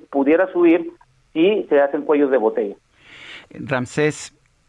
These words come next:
Speaker 2: en resumidas cuentas, estas, estas suspensiones a ochenta y dos empresas van a hacer que tengamos escasez de combustibles más adelante.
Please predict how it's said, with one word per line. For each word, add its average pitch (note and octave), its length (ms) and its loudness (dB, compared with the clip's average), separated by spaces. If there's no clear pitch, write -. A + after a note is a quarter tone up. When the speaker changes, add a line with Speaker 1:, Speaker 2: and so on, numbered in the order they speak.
Speaker 2:
en A#2+ 540 2
resumidas C3 640 0
cuentas, A2+ 520 -2
estas, C#3 760 -4
estas B2 320 -4
suspensiones A#2+ 880 -4
a A2 40 0
ochenta G2 360 -4
y F#2+ 40 -2
dos G#2+ 220 -4
empresas A2 640 -4
van A#2 280 -4
a B2 40 0
hacer A#2 300 -4
que B2 80 -8
tengamos G#2+ 500 -4
escasez G2+ 500 -6
de A2 100 -4
combustibles F#2+ 680 -4
más G2 180 -2
adelante. G2 480 -2